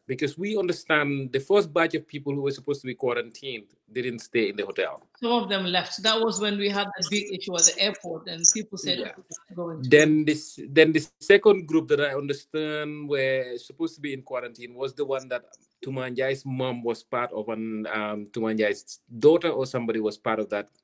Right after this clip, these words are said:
Speaker 1: second batch of quarantine, which I don't think lasted the amount of days that the quarantine was supposed to take place.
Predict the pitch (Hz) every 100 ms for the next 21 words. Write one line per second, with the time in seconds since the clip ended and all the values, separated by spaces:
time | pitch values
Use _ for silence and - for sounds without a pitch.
0 | - - 123 120 113 107 107 - 110 104
1 | 101 107 90 - - - - 143 139 127
2 | 135 131 151 156 - 147 135 123 127 -
3 | - 131 113 117 113 113 - 101 107 143
4 | - - 147 143 147 160 151 151 156 156
5 | 151 - 156 - 151 156 165 170 165